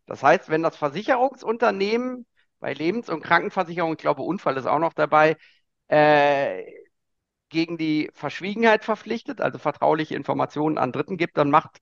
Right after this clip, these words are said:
sich der Mitarbeiter, der das gemacht hat, vom Lebensunternehmen,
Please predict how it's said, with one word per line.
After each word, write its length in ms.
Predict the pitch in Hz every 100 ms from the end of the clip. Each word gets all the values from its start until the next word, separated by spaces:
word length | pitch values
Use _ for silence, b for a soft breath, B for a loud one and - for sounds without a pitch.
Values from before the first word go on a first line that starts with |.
| _
sich 540 | 143 156 - - _ _ _ _ _ _ _ _ 151
der 140 | 135
Mitarbeiter, 560 | 160 226 180 180 180 156
der 140 | 151
das 160 | 143 -
gemacht 420 | 123 139 - 220
hat, 220 | 220 - _ _ _ _ _ _
vom 160 | - 165
Lebensunternehmen, 920 | 170 175 - 160 156 143 147 151